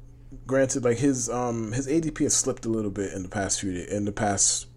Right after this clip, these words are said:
month or so, because he was going at the beginning of round two at the, at the very outset of, like, the summer. Now he's going near the end of round two, so I, I'm a little bit less skeptical on drafting him, but,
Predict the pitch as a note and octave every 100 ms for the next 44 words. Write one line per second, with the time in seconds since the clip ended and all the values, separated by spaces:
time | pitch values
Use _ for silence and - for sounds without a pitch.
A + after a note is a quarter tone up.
0 | - G#2+ B2 C#3+ C3 C#3 C#3 C3 - G#2
1 | A#2 C#3+ C#3+ C#3 A#2 A2 A#2+ A2+ A2 G2
2 | F#2 G2 G#2 G2+ F#2+ F2+ F2+ F2 G2 E2+
3 | - - - - - G#2+ - F#2+ - -
4 | A#2 A2 G2 G2 - B2 - - - -
5 | - - B2+ A#2+ A#2 A2 - - A#2+ A2
6 | - C3+ D3+ E3 - - - - - -
7 | - - A#2+ C#3 C#3 C#3 C3+ B2+ A#2+ A2+
8 | G#2 - B2+ A#2+ A2 A2 G#2 G2 F2+ G2
9 | A2 G#2 G2+ A2+ G2+ G#2 B2+ B2+ A2+ A#2
10 | F2 G2+ A#2 A2+ - - - B2+ B2+ C#3
11 | C#3 C3+ C3+ C3+ D3+ D3 C#3+ A#2 A2+ G#2+
12 | -